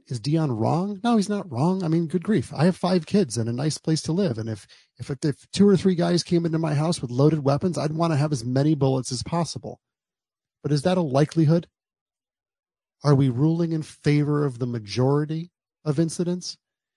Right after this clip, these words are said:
Because we can't on one hand say that's likely, but not look at the fact that most of our gun violence, ninety plus percent of it, is happening with kids in the inner city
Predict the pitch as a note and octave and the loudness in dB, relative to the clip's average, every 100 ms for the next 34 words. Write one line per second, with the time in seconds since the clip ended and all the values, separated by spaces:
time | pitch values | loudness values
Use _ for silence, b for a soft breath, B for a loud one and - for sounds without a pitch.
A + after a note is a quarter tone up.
0 | _ C3+ D3 C#3 D3 G#3 G3+ E3 D3+ F3 | _ -2 0 2 0 0 0 0 0 0
1 | C#3+ B2+ - C3+ A#2+ b b A#2 C#3 D3+ | -2 -2 -4 -4 -4 b b -8 -6 -6
2 | C#3+ C#3+ E3+ - A2+ B2 _ _ _ - | -4 -2 -2 -6 -14 -14 _ _ _ -8
3 | D3+ D3 C#3+ D#3 _ _ F3+ D3+ D#3+ F3 | -4 -2 -2 -4 _ _ -14 -6 -2 0
4 | D3 - C3+ B2 - C3+ C3 D3 E3+ - | -2 -2 -4 -4 -6 -6 -4 0 2 2
5 | D#3 C#3 B2+ B2+ C3 A#2 A2 A2 C#3+ C#3 | 2 2 0 -2 -2 -4 -6 -8 -4 -2
6 | D#3+ E3+ D#3+ - D3+ - C3+ C#3+ D3 A2+ | -2 -2 -4 -2 -4 -2 -2 -2 -2 -2
7 | A2+ A2 C#3+ C#3+ D3+ C3+ - - F3 D3+ | -6 -4 -4 -4 -6 -6 -6 0 0 2
8 | C3+ C3 C#3+ D#3+ - C3+ C3 | 0 0 0 0 0 0 0